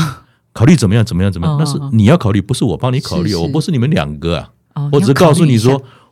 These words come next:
Speaker 1: 我有一件事情，请你们思考。但思考的结论是什么？请你们自己想一想，然后限个时间，一个礼拜之后再来聊。
Speaker 2: 哦。
Speaker 1: 你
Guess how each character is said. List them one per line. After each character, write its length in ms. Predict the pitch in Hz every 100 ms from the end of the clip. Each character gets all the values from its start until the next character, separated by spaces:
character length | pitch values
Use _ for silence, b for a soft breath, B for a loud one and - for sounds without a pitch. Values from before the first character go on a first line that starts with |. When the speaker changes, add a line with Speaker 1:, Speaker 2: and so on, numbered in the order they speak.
| -
Speaker 1:
我 220 | 110 160
有 240 | 143 95
一 80 | 82
件 240 | 98 120
事 160 | 95 -
情， 240 | - 80 82
请 260 | - - 104
你 140 | 98
们 180 | 76 92
思 280 | 90 - 120
考。 400 | - 90 - _ _ _ _ -
但 120 | 156
思 220 | - 196
考 140 | 156
的 100 | 104
结 180 | 104 98
论 160 | 123 117
是 140 | -
什 160 | 95 87
么？ 220 | 58 - _ _ _ _ _ -
请 220 | - 117
你 120 | 107
们 180 | 76 87
自 220 | - 113
己 220 | - -
想 260 | - 69 67
一 40 |
想， 220 | 73 - -
然 160 | 87
后 260 | 90 101 71 _ _ _ -
限 280 | - 120
个 100 | 90
时 220 | 87 - 87
间， 260 | 90 87 92 b b b
一 80 | -
个 60 | 107
礼 120 | 87
拜 160 | 76 82
之 100 | 82
后 240 | 90 76 - _
再 280 | - 107 80
来 160 | 69
聊。 300 | 69 67 - _ _ -
Speaker 2:
哦。 360 | 151 147 143
Speaker 1:
你 80 | 131